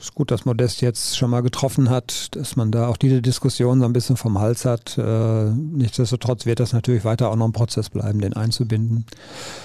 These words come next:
Ja, und dann hat er über Bellingham, hat er, glaub ich, noch kurz gesprochen, dass er hofft, dass der eigentlich auch über den nächsten Sommer hinaus noch, äh, zu halten ist. Das, das wird natürlich der nächste sein, da muss man ja kein Prophet sein, der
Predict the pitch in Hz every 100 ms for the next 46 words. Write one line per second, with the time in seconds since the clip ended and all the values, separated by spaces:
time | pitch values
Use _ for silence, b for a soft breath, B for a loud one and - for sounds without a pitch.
0 | B - 131 147 131 120 127 127 127 117
1 | 107 110 135 113 120 117 123 123 120 -
2 | 135 - 120 - 123 120 113 117 110 117
3 | - 117 - 120 113 113 - 131 117 -
4 | 113 107 110 110 107 - 120 113 104 104
5 | 107 117 - 120 95 - 156 123 110 113
6 | 110 - 113 98 120 131 131 127 - -
7 | - - - - - 107 - 123 101 123
8 | 107 113 113 117 127 113 110 120 110 117
9 | 113 104 110 110 107 104 117 - 117 -
10 | 104 120 110 B B B B B B B
11 | _ - 123 117 113 110